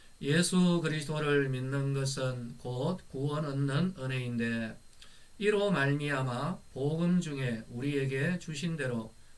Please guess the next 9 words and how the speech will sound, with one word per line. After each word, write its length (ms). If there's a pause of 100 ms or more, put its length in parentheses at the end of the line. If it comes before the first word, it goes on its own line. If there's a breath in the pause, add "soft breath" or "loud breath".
구원을 560
얻기 420
위하여 640 (300 loud breath)
우리가 560
예수를 720
영접하고 920 (200 loud breath)
그에게만 840
의지하는 580
것이다. 580